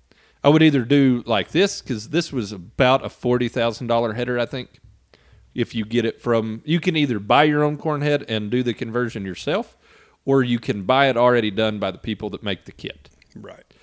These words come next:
Speaker 1: And I think I heard this was about a forty thousand dollar corn head. Or, I mean, about a forty thousand dollar Milo header.
Speaker 2: That's not bad.
Speaker 1: So, and it was a newer,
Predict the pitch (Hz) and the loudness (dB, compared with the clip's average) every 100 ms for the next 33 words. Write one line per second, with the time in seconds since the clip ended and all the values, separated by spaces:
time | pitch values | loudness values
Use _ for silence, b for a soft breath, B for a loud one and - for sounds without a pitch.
0 | b b b b - 135 127 117 110 107 | b b b b -2 2 4 2 -2 -6
1 | - 156 185 160 147 120 120 113 98 - | -4 -6 -4 -2 -2 -2 -4 -4 -6 0
2 | 135 139 - 120 110 107 113 95 104 107 | 0 0 -2 -2 -2 -4 -6 -2 -2 -4
3 | 90 - 123 117 113 120 101 95 113 95 | -8 -6 -2 -2 -4 -4 -6 -6 -10 -14
4 | - - 90 90 87 - - - 85 - | -10 -4 -2 -2 -6 -12 -14 -12 -12 -16
5 | - - _ - 131 123 123 110 120 - | -20 -20 _ 0 2 2 2 2 0 2
6 | 139 127 113 117 101 107 98 95 90 90 | 2 2 2 -2 -2 -4 -4 -4 -4 -8
7 | 85 85 - - - - _ b b b | -8 -10 -12 -14 -16 -20 _ b b b
8 | b b - 294 - 147 139 143 120 120 | b b -16 -14 -14 -16 -18 -18 -18 -18
9 | _ _ _ _ - 101 - 120 101 123 | _ _ _ _ -16 -12 0 2 2 4
10 | 139 131 113 107 110 123 127 139 143 | 4 4 2 0 2 4 4 2 0